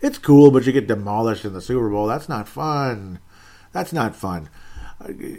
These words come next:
win the Super Bowl, damn it. Don't get demolished. It's depressing. I don't know. I suppose it's better than getting demolished in the N F C or A F C championship game, but they did.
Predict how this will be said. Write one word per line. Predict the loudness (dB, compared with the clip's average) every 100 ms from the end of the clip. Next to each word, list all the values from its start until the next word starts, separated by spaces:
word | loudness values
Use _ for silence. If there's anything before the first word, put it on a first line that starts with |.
| -18 -10 0
win | 0
the | 0
Super | -2 0 0
Bowl, | -2 -6
damn | -8 -8
it. | -6 -6
Don't | -6
get | -6 -8
demolished. | -10 -8 -6 -4 -4 -8 -16 -18
It's | -18 -10
depressing. | -10 -8 -8 -8 -8 -10 -10 -16 -20 -20 -20 -20 -20 -12
I | -8 -8
don't |
know. | -8 -12
I | -12
suppose | -6 -2 -2
it's | -2
better | -2 0
than | 0
getting | 0 -2
demolished | -4 -4 -4 -4
in | -6
the | -6
N | -8
F | -6
C | -6 -6
or | -4
A | -4
F | -4
C | -6 -10
championship | -8 -8 -8 -10 -10
game, | -10 -10
but | -10 -14 -16 -10
they | -4
did. | -4 -4